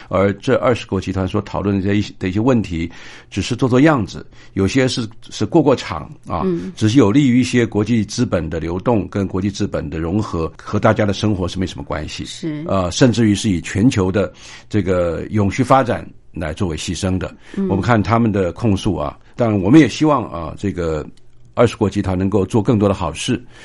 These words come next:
Speaker 1: 但实际上他们距离我们很多这个庶民啊，或者是一般老百姓的期望还是有相当大的这个距离的。
Speaker 2: 嗯哼哼。好，不管跟庶民到底这个距离多大哦，但毕竟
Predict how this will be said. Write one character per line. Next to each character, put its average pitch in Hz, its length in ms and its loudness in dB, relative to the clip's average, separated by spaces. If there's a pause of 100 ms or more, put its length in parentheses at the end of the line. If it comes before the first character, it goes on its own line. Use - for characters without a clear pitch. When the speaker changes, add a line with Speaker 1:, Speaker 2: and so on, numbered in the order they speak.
(120)
Speaker 1:
但 113 120 2
实 117 140 0
际 127 80 2
上 123 200 4
他 117 140 2
们 110 140 2
距 113 140 0
离 101 120 4
我 92 160 0
们 95 240 2 (340)
很 85 240 -2
多 107 180 4
这 104 120 2
个 85 340 -4
庶 147 260 6
民 87 260 0
啊， 95 140 -2 (160)
或 123 140 0
者 98 100 2
是 92 380 0
一 101 80 2
般 107 160 0
老 104 120 4
百 101 140 0
姓 92 340 -2
的 82 160 -4
期 - 200 -4
望 104 160 2
还 85 120 -6
是 90 220 -2 (340)
有 85 140 -2
相 107 220 2
当 101 120 4
大 98 200 0
的 80 80 -8
这 76 140 -10
个 71 180 -8
距 131 240 6
离 67 160 -2
的。 - 160 -14
Speaker 2:
嗯 196 280 -2
哼 175 300 -2
哼。 147 160 -6 (500)
好， - 280 -2
不 208 100 0
管 147 320 -2 (340)
跟 196 220 4
庶 320 320 2
民 180 320 2
到 196 180 4
底 156 160 0
这 160 140 -2
个 156 140 -2
距 240 260 0
离 160 160 2
多 139 280 -4
大 180 240 0
哦， 131 260 0
但 247 120 2
毕 254 160 -2
竟 185 500 2